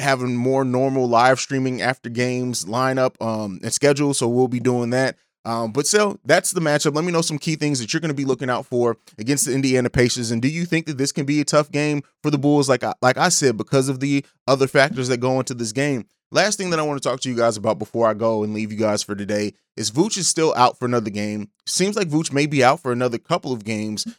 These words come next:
and we'll see how that ends up panning out, um, and how many games he ends, he ends up missing. But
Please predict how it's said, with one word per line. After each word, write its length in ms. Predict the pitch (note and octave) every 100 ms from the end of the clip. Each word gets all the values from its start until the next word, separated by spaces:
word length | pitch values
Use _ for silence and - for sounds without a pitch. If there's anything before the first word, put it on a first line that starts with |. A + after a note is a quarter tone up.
| -
and 160 | A#2
we'll 100 | D3
see 180 | D3 D3+
how 120 | D3+
that 200 | C3 C3
ends 220 | C3+ C3+ B2+
up 140 | -
panning 340 | C3+ B2+ B2
out, 320 | B2 A#2+ A#2 - _ -
um, 180 | A2 A2+
and 100 | B2
how 120 | B2+
many 100 | B2+
games 320 | A#2+ B2+ B2
he 140 | C3+
ends, 260 | B2 B2 A#2 -
he 260 | C3+ A2
ends 180 | C3 A#2
up 120 | A2
missing. 400 | G#2+ G3 C#3 A2+
But 280 | G2 A#3+ -